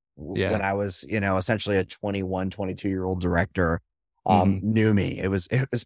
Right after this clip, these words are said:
Speaker 1: probably very, very different than who I am today. But I do sometimes, like, last year, I, I came out in a rap battle and,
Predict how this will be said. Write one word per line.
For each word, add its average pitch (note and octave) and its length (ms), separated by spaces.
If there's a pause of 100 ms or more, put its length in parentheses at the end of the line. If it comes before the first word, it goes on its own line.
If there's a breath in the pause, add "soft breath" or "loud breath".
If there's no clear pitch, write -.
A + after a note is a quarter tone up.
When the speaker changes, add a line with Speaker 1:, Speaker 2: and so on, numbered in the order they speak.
(120)
Speaker 1:
probably C3 500
very, A2 320
very F#2 300
different E2+ 420
than F2+ 120
who F2+ 160
I F2 80
am F2 280
today. F2 380
But F#3 240 (400 loud breath)
I C3+ 80
do D3 240
sometimes, D3 420
like, B2 220
last B2+ 380
year, G3 240
I, C#3+ 240
I A#2+ 140 (220)
came A#2 220
out A#2 160
in C3 60
a C3+ 40
rap D#3+ 240
battle B2 460
and, G#2 380